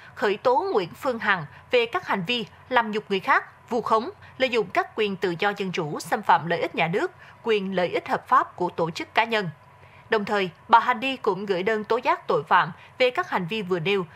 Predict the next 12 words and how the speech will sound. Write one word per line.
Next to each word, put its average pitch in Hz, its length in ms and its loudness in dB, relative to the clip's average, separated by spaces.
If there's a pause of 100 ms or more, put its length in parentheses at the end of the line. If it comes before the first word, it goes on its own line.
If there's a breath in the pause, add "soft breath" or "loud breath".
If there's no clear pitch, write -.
(120 loud breath)
cùng 233 180 -2
hành 247 140 0
vi 285 240 -10
đe 262 100 2
dọa 208 200 0
giết 208 240 -6
người 185 260 0 (120)
đối 208 140 0
với 302 140 -6
Nguyễn 208 260 -4
Phương 220 200 -4
Hằng 202 240 0